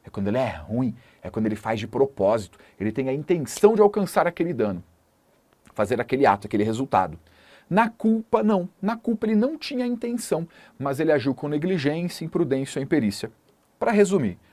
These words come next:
no dolo ele é ruim, na culpa ele é burro. Mas na subjetiva isso aí não precisa. Não precisa provar que foi de propósito, que foi, foi, é, por culpa. Não precisa. Só provar aqueles elementos. Então, pode bater o print aí.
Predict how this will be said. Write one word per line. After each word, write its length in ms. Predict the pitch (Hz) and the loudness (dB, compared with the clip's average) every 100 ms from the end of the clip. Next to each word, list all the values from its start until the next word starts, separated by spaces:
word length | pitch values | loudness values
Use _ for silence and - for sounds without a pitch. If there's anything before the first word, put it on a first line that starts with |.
| _ | _
no 140 | 185 214 | 0 2
dolo 300 | 123 113 123 | 6 6 6
ele 100 | 185 | 4
é 60 | |
ruim, 280 | 185 202 - _ _ - | 4 2 -2 _ _ -10
na 100 | - | -4
culpa 200 | 330 - | 0 4
ele 60 | |
é 60 | - | 4
burro. 320 | 226 160 92 - - - - | 4 2 0 -16 -20 -18 -2
Mas 220 | 240 262 | 0 2
na 160 | 220 | 0
subjetiva 560 | 262 202 196 180 - 202 | -2 -2 2 0 0 -6
isso 140 | 214 | -2
aí 80 | 214 | 0
não 80 | 214 | 0
precisa. 460 | 233 220 233 220 156 | -4 -6 -4 -2 -2
Não 80 | |
precisa 180 | 208 320 | -2 -4
provar 440 | 320 247 139 156 170 | 4 6 8 6 2
que 120 | - | 0
foi 160 | 151 | 0
de 100 | 135 | 0
propósito, 1000 | - 123 - - 156 160 147 120 117 127 117 - - | 0 -2 -2 0 8 8 8 2 -4 -6 -6 -14 -8
que 120 | 151 | -6
foi, 420 | - 151 143 123 - _ | 4 6 6 2 -8 _
foi, 360 | - 151 135 107 - _ | 2 4 4 0 -10 _
é, 200 | - 123 | 2 2
por 220 | 120 131 131 | 8 8 8
culpa. 240 | 113 156 | 2 -2
Não 100 | 214 | -2
precisa. 480 | 247 - 233 131 - _ _ _ | -4 -2 -2 -2 -4 _ _ _
Só 200 | - - | -4 -2
provar 260 | 196 175 151 | 0 2 2
aqueles 260 | 160 147 | 2 -2
elementos. 540 | 147 165 131 110 - - - - - | -2 -2 -2 -6 -8 -20 -20 -16 -6
Então, 360 | 135 - 160 196 _ _ | 0 4 4 2 _ _
pode 260 | - 165 180 | 4 6 6
bater 240 | 170 165 | 2 2
o 80 | 165 | 0
print 340 | 151 147 143 | 0 -4 -2
aí. 120 | 127 | -2